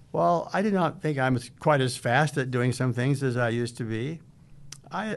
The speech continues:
I attempt to make up for that by being a bit wiser. Uh, having colleagues at work fills a basic human need for connection,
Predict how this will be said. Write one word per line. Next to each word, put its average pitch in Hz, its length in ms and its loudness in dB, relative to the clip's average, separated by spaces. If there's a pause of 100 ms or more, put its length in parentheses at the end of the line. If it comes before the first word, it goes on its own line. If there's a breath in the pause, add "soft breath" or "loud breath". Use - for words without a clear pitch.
I 143 80 0
attempt 180 400 0
to 131 80 -4
make 117 260 -4
up 123 160 -4
for 117 100 -4
that 110 300 -2
by 107 220 -6
being 110 340 -6
a 117 100 -8
bit 117 360 -6
wiser. 104 520 -8 (1160 loud breath)
Uh, 143 220 0 (180)
having 233 360 2
colleagues 147 720 0
at 127 140 -2
work 127 560 -6 (120)
fills 147 400 -2
a 139 120 2
basic 135 420 -4
human 127 380 0
need 120 200 -2
for 117 220 -6
connection, 113 720 -6